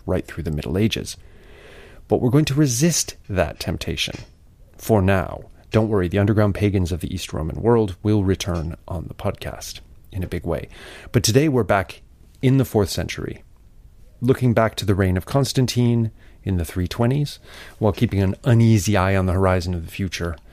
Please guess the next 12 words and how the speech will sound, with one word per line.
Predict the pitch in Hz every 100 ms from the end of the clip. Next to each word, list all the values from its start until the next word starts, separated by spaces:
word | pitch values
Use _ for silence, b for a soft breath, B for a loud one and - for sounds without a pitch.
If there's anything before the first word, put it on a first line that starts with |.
| B B B B
where | 101 87
Theodosius, | 85 - 110 104 90 104 101 - 90 87 -
near | 92
the | 92
end | 95 92
of |
the | 85
century, | - 90 92
is | 85
going | - 87
to |
consolidate | 90 - 92 - 95 104 98 104 - -